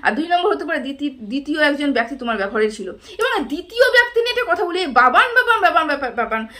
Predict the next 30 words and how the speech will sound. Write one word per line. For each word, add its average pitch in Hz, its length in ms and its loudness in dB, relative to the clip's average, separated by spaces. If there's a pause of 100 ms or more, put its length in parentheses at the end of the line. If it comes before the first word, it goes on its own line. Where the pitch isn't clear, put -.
(120)
ব্যাপারটা 349 360 4
তুমি 403 180 -4
কোনোদিনও 370 520 0
ক্লিয়ার 208 320 -2
করোনি, 147 360 -12 (280)
কোনোদিনও 440 520 6
ক্লিয়ার 330 300 0
করোনি 349 180 -4
বাবানটাকে। 277 680 4 (340)
এই 415 140 0
যে 508 80 4
সবাই 403 300 6
বলছে, 415 280 2
"দাদা 330 280 4
পরক্রিয়া 381 500 2
করেনি, 339 440 0
তোমাকে 370 400 0
বাবানের 320 300 2
সাথে 294 240 -4
ধরে 220 240 -2
ফেলেছে, 190 380 -8 (260)
তোমার 285 220 2
সা-, 302 140 -6
তোমাকেই 302 380 0
বাবানের 277 280 2
সাথে 311 160 -6
ধরে 254 220 0
ফেলেছে 302 340 -6
বলেই 277 260 -2
কিন্তু 311 380 -2